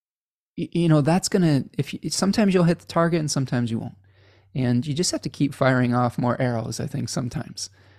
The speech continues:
Okay, that's the part of the learning experience. And, uh, uh, Chandrika, thank you so much for your super sticker.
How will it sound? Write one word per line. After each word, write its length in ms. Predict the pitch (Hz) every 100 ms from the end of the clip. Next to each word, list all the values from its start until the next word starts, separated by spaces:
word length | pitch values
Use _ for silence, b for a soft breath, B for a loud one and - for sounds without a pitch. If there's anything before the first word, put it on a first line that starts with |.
| b
Okay, 140 | - 139
that's 240 | 156 -
the 80 | 131
part 240 | - 139
of 60 | 127
the 40 |
learning 360 | 117 117 120 120
experience. 560 | 127 - 120 - - - b b b b b b b -
And, 320 | 139 139 139
uh, 360 | 135 131 123 - - -
uh, 100 | 139 - -
Chandrika, 840 | - - - 160 151 160 175 170 131
thank 240 | 165 170
you 60 | 156
so 200 | - 160
much 320 | 160 135 -
for 160 | - 123
your 260 | 113 117
super 340 | 120 - 147 131
sticker. 480 | - 113 - 123